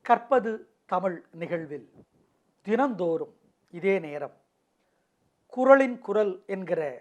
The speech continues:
பகுதியில் தினம் ஒரு திருக்குறளோடு உங்களை சந்திக்கிறோம். நம்ம பெருசா, நம்மளை விட ஏதாவது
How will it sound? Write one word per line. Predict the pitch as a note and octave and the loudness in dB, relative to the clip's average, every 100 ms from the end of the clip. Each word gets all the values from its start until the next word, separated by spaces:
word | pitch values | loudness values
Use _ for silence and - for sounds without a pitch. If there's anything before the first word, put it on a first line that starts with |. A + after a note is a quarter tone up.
| - _ _ _ _ | -20 _ _ _ _
பகுதியில் | G3+ F#3+ F3 D#3 D3 - _ _ _ _ _ _ _ _ _ _ _ _ - | 0 0 -2 -6 -14 -20 _ _ _ _ _ _ _ _ _ _ _ _ -10
தினம் | E3 A3+ D#4 - | -4 0 -2 -2
ஒரு | A3+ G3+ F#3 | 0 0 0
திருக்குறளோடு | A#3 C4 - A3+ G3+ A3 A3 F3 E3+ A3+ | -4 -4 -2 2 4 4 4 0 -8 -8
உங்களை | A#3 G#3+ A3 - | 0 0 0 -4
சந்திக்கிறோம். | E3+ C#3+ C3+ - - _ _ _ _ _ _ _ _ _ _ - | -10 -10 -18 -20 -20 _ _ _ _ _ _ _ _ _ _ -10
நம்ம | A#3 B3+ E4+ F#4 C#4 - _ _ _ _ - | 2 2 4 0 0 -6 _ _ _ _ 2
பெருசா, | A#3 A#3+ A3 E3+ - - _ _ _ | 4 4 2 2 -2 -12 _ _ _
நம்மளை | G#3+ D#4+ C5 D4+ | -2 2 4 6
விட | A#3 C4+ - - | 4 2 -6 -12
ஏதாவது | G3+ F#3+ G3+ E3+ | -2 0 2 0